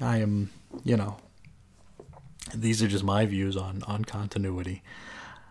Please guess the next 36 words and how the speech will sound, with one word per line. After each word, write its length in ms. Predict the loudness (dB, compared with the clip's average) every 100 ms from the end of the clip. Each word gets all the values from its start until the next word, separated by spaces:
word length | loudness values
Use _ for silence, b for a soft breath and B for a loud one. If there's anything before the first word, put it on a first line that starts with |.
| -8
Uh, 320 | -4 -2 -2
I 120 | 0 4
think 200 | 6 8
continuity 600 | 8 8 6 6 6 4
is 140 | 2
a, 240 | 0 0
uh, 260 | -2 -2 0
a 20 |
very 200 | 4 6
deep 240 | 8 6 6
subject 420 | 0 2 2 2
that 120 | 0
maybe 360 | 6 8 8 2
we'll, 300 | 0 -4 -10 -18 -10
you 100 | -2
know, 180 | -2 -2 -8 -8
maybe 200 | 2 6
we'll 120 | 6 6
throw 240 | 6 6
into 180 | 6 4
Weird 240 | 6 4
Comics 340 | 4 0 2 0
History 280 | 0 0
one 160 | -2 -2
of 80 | 0
these 160 | -2
days 340 | -2 -2 0 -2
or 300 | -4 -4 -4
on 120 | -2
a 60 | -2
comics 420 | 0 2 2 2
talk 260 | -2 -2 -4
or 40 |
something. 380 | -4 -4 0 0
But, 220 | 0 -4 B B B B B B B B 0
uh, 320 | 4 4